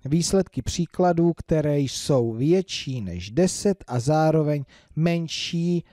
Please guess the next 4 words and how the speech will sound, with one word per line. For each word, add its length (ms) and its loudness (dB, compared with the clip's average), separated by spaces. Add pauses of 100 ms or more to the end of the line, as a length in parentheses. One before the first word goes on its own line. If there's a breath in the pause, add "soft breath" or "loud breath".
(160 soft breath)
než 160 -8
šestnáct, 1000 -2
vybarvěte 880 -2 (120)
žlutě. 760 2